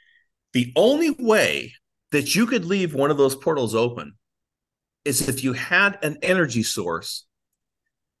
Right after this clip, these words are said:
that would keep 'em open. Now, I don't have an energy source that would, would keep 'em open for any length of time.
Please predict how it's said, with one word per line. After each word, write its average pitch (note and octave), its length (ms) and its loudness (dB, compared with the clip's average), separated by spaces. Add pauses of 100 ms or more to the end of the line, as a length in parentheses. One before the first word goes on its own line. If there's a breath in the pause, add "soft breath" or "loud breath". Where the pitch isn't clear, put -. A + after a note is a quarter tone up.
(460)
that B2+ 240 2
would B2 180 0
keep B2 180 0
'em G2+ 140 0
open. F#2+ 300 -4 (1080)
Now, A#2 240 -2
I D#3 180 2
don't G#3+ 260 2
have C3 240 2
an A2 80 2
energy G2 340 -2
source F2+ 380 -2
that E2+ 160 -6
would, E2+ 200 -10
would A#2 260 -4
keep A#2 200 2
'em G2+ 100 2
open G2+ 260 2
for G2+ 140 0
any F#2 140 0
length E2+ 280 -6
of D#2 120 -12
time. G2 480 -2